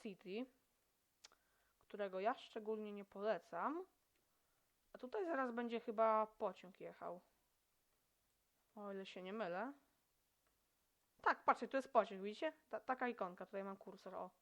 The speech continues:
To. To jest pociąg, to wam, to wam w ogóle pokażę, jak on wygląda, bo, e, bardzo ciekawe to jest. A my nagle może na stację pojechał, bo się mi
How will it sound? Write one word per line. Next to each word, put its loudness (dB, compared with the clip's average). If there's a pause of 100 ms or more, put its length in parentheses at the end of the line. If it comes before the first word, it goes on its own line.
(480)
To. -6 (1300)
To -20
jest -20
pociąg, -2
to -2
wam, 0
to 0
wam 4
w 2
ogóle 4
pokażę, 0
jak -4
on -2
wygląda, 2
bo, -4 (1300)
e, 0 (100)
bardzo -2
ciekawe -4
to -10
jest. -8 (1300)
A -14
my -10
nagle -8
może -10
na -2
stację 2
pojechał, -2
bo -4
się -10
mi -8